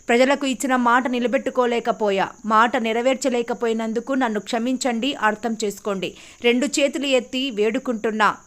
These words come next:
పేదవాళ్ళు ఓ అర్జీ ఇవ్వాలన్నా, ఉద్యోగులు తిరుపతి హెడ్ క్వార్టర్కు వెళ్లాలన్నా,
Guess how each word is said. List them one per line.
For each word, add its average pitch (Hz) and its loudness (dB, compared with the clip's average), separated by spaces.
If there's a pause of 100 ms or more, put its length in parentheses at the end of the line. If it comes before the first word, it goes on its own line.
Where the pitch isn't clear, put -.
(140)
పేదవాళ్ళు 226 4
ఓ 240 4
అర్జీ 226 4
ఇవ్వాలన్నా, 226 0
ఉద్యోగులు 220 0
తిరుపతి 240 -4
హెడ్ 214 -4
క్వార్టర్కు 226 -2
వెళ్లాలన్నా, 214 0